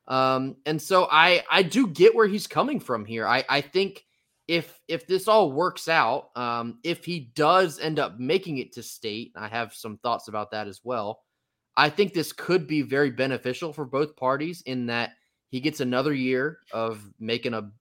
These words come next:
a big old bag. He gets to continue to refine his skills.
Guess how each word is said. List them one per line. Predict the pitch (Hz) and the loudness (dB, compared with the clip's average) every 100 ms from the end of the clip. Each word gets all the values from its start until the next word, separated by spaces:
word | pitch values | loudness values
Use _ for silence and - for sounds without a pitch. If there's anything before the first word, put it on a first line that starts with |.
| - | -8
a | 113 | -8
big | 110 151 151 | 2 4 6
old | 151 160 147 | 6 4 4
bag. | 120 104 110 127 _ _ _ _ _ _ | 0 0 -6 -12 _ _ _ _ _ _
He | 131 | -6
gets | 143 - | -4 -4
to | 147 | -8
continue | 135 127 147 160 151 | -8 -6 -4 -4 -4
to | 135 | -4
refine | 123 131 135 139 | -4 0 0 0
his | 120 110 | -4 -8
skills. | - - 170 110 117 - | -8 -4 -2 -2 -4 -10